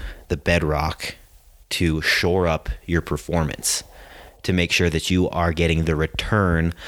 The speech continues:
on your investment and you're doing it safely, and that you're getting absolutely everything out of the time and the energy and the money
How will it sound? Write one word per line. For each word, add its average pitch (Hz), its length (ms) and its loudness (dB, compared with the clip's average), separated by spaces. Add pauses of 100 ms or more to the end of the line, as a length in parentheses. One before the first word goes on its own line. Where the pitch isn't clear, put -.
(180)
on 87 200 2
your 82 140 2
investment 78 680 0 (220)
and 85 180 2
you're 78 120 2
doing 80 420 2
it - 180 -4
safely, 78 800 0 (420)
and 85 140 2
that 82 160 2
you're 85 80 2
getting 87 340 2 (360)
absolutely 90 800 2 (380)
everything 90 1160 2 (1500)
out 87 220 2
of 80 240 2 (300)
the 85 100 2
time 92 720 2 (320)
and 78 180 4
the 76 200 0
energy 87 680 2 (260)
and 78 200 2
the 76 60 0
money 82 680 0